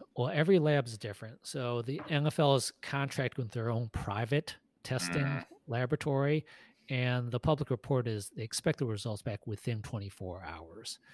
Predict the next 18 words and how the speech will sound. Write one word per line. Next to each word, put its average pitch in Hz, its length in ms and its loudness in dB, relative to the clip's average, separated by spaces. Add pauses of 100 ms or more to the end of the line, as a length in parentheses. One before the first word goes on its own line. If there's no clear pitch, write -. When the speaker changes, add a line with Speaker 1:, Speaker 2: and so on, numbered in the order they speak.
(340)
Speaker 2:
<laughs> 131 240 0 (320)
Speaker 1:
Uh, 190 100 -4 (200)
uh, 156 100 -4 (100)
again, 139 280 6
that, 135 180 6
that's 139 200 -2
such - 340 4
a 143 80 6
gray 123 600 2
area. 117 640 2
Again, 120 400 -6
if 127 120 -10
the 135 100 2
results 135 480 4
c-, - 160 -18 (240)
come 139 180 -2
back 123 360 2
in 104 200 -6